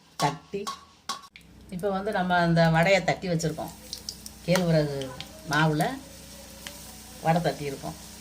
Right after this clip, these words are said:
இது வந்து இனிப்பு வடை. நம்ம இதுல வெங்காயம்,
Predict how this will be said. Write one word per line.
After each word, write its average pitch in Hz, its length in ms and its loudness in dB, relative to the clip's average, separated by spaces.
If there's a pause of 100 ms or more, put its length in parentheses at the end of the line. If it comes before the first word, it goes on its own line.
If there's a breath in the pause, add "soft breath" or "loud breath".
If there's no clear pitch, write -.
(220)
இது 175 160 0
வந்து 170 220 4
இனிப்பு 208 300 0
வடை. 127 200 0 (2000)
நம்ம 165 140 4 (1700)
இதுல 165 260 4
வெங்காயம், 170 580 8